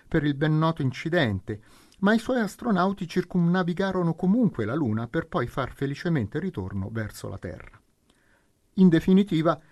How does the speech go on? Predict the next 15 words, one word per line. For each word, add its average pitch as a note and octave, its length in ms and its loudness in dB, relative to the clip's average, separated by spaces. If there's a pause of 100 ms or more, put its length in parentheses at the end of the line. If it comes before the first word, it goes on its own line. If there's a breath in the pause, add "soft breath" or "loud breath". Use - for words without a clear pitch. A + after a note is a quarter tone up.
(220 soft breath)
il D#3+ 100 -6
Saturno F3 400 0
cinque G3+ 380 0
si D#3 340 -10
rivelò E3+ 480 0
un D3 140 0
vettore E3 420 -2
estremamente D#3 680 2
affidabile, G2 720 -8 (540 soft breath)
ma D3+ 100 2
non D#3+ 160 4
era F#3 160 0
affatto E3+ 320 -4
scontato F#3+ 560 -4
perché A#2 440 -6